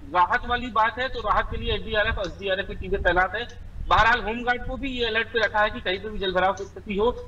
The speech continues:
तो, तो फौरन ही rescue के लिए टीम भेजी जाए। लेकिन उत्तरकाशी, दिल्ली जैसी स्थिति मध्य प्रदेश में फिलहाल नहीं है। डूब की स्थिति के जो गांव थे, उनको सरकार ने पहले ही बारिश से पहले खाली करा दिया था। राजधानी का जहां तक सवाल है, तो राजधानी में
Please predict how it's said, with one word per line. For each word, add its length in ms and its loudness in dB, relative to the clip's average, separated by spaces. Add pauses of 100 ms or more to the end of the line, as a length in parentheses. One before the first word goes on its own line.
(260)
तो, 140 6
तो 600 0
फौरन 360 4
ही 80 -6
rescue 320 -6
के 120 -8
लिए 340 -2
टीम 360 -4
भेजी 260 2
जाए। 400 0 (180)
लेकिन 380 -2 (120)
उत्तरकाशी, 800 -2
दिल्ली 380 -2
जैसी 320 0
स्थिति 280 0
मध्य 220 0
प्रदेश 280 0
में 80 -2
फिलहाल 360 2
नहीं 220 0
है। 220 -4 (220)
डूब 320 2
की 120 -2
स्थिति 320 -4
के 260 0
जो 260 -2
गांव 340 2
थे, 80 -2
उनको 540 0
सरकार 480 2
ने 60 -2
पहले 300 0
ही 100 0
बारिश 240 2
से 100 -6
पहले 220 0
खाली 200 2
करा 240 2
दिया 180 0
था। 300 0 (320)
राजधानी 380 2
का 100 2
जहां 160 2
तक 120 -8
सवाल 300 2
है, 60 0
तो 80 -4
राजधानी 440 0
में 260 -4